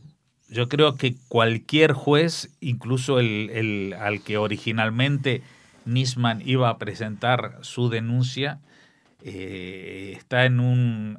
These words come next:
en una situación muy, muy, muy incómoda, porque tiene que decidir si las pruebas que se le van a presentar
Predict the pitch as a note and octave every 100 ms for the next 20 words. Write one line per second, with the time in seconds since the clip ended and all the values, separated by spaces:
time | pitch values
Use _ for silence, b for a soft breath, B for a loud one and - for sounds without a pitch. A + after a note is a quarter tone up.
0 | - G#2+ G#2+ G#2+ B2 A2 - A2 F2+ C#3+
1 | B2 A#2+ B2 C#3+ F#3+ G3 - A#2 B2 B2+
2 | C#3 C#3+ G#2 G#2+ C3 A2 F#2 F#3+ G3 F#2
3 | D#2+ F2 - F2 F2 - F2+ D#2+ B B
4 | B A#2+ C3 C3 A#2+ G#2+ - A2+ B2+ D3+
5 | D3+ B B B B B - D#3+ D#3 B2+
6 | C#3 C#3 C#3+ B2+ - A#2 - G#2 G2 G#2
7 | A#2+ A#2 A#2 A2 A#2 A2+ A#2 C#3+ E3